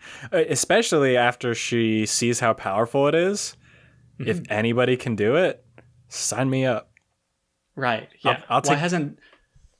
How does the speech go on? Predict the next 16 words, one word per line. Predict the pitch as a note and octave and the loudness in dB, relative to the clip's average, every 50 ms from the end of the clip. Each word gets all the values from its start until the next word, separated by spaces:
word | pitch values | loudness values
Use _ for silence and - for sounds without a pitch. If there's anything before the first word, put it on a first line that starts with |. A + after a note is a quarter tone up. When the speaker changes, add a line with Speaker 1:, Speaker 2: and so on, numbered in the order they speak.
| _ _ _ | _ _ _
Speaker 2:
why | - C#3 C#3 | -2 0 0
doesn't | D#3 F3 F3 E3+ C#3+ | 2 2 2 0 0
Diaz | B2 C#3 C#3+ C3 A2+ A2 G#2+ - | 2 2 2 2 0 -2 -4 -8
do | - C3 - | -10 -12 -12
this? | - - - - - - - - - _ _ _ _ _ _ _ _ _ _ _ _ _ _ - - - - - - - - - _ _ _ _ - | -12 -12 -14 -16 -16 -18 -20 -20 -20 _ _ _ _ _ _ _ _ _ _ _ _ _ _ -20 -20 -20 -20 -20 -20 -20 -20 -20 _ _ _ _ -6
'Cause | - C#3+ C3 - | -4 -4 -4 -4
he's | - F3+ G3+ F#3 | -4 -6 -4 -2
got | E3+ C#3+ C3+ C#3+ | 0 0 0 0
it. | D3+ D3+ - | 0 -2 -2
He's, | C3 E3 F3 E3+ | -2 -2 -2 0
like, | E3+ E3+ D#3+ E3+ - - | 0 0 -2 -2 -2 -2
eighty-seven | C3 C3 C#3 D3 D3+ C#3+ - C3+ A#2+ A#2+ B2+ B2 | 0 0 0 0 0 -2 -2 -2 -2 -2 -4 -4
years | B2+ C3+ C#3 B2 A2+ | -4 -4 -4 -4 -6
old. | A2 A2+ A#2 B2 C#3 - - C3 - _ _ _ _ _ _ _ _ _ _ _ _ | -8 -8 -8 -10 -10 -12 -16 -20 -20 _ _ _ _ _ _ _ _ _ _ _ _
He's | - C#3+ C#3 B2 C3 | -4 -4 -2 0 0
got, | C3+ C3+ D3 D3 - - | 2 2 2 0 -2 -6